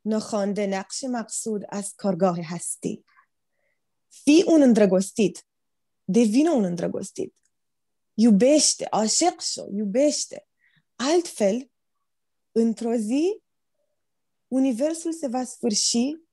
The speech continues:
fără ca tu să fi realizat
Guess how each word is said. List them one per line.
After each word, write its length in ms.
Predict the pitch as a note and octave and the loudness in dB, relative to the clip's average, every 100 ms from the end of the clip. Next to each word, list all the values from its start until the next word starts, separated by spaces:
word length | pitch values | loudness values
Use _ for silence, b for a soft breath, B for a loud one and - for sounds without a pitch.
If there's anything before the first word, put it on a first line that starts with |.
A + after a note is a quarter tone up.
| _ _ _ _ _ | _ _ _ _ _
fără 320 | _ D#4+ F4 | _ 0 0
ca 200 | E4+ A#3+ | 0 -4
tu 420 | - A#3 C#4 D#4+ _ _ _ _ _ | -4 -6 -6 -10 _ _ _ _ _
să 200 | - A#3+ | -8 -6
fi 160 | A3+ A#3 | -4 -2
realizat 1080 | A3 G#3+ G#3+ G3 G3+ G#3 C4 _ - - | 0 0 0 0 0 -2 -4 _ -20 -20